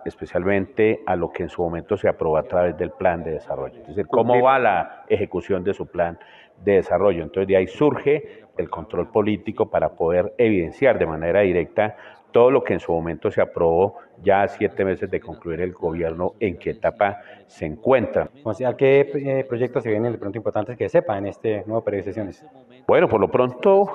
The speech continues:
Speaker 1: en este inicio de periodo de sesiones ordinarias, el gobierno municipal hoy radicó un proyecto para buscar una facultad declaratoria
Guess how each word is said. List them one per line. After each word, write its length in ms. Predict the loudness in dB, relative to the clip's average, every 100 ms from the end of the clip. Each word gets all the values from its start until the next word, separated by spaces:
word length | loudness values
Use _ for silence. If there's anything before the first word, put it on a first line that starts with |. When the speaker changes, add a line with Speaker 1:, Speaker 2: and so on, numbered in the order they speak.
| -4
Speaker 1:
en 220 | 0 2 2
este 300 | 0 0 0
inicio 320 | 0 4 4
de 60 |
periodo 540 | 4 2 4 4 4 4
de 260 | 4 2 0
sesiones 360 | -4 0 2
ordinarias, 640 | 2 0 2 2 2 0
el 80 | 0
gobierno 300 | 0 0 0
municipal 440 | -2 -4 -2 -2 0
hoy 80 |
radicó 400 | 2 2 2 -2
un 80 | -12
proyecto 580 | -2 0 2 0 -2 -8
para 380 | -4 -4 -4 -10 _ _
buscar 380 | -10 -10 -6 -4
una 160 | -2 -2
facultad 540 | -2 -4 -10 -2 2
declaratoria 880 | 2 2 -2 -2 -4 -2 0 -2 -4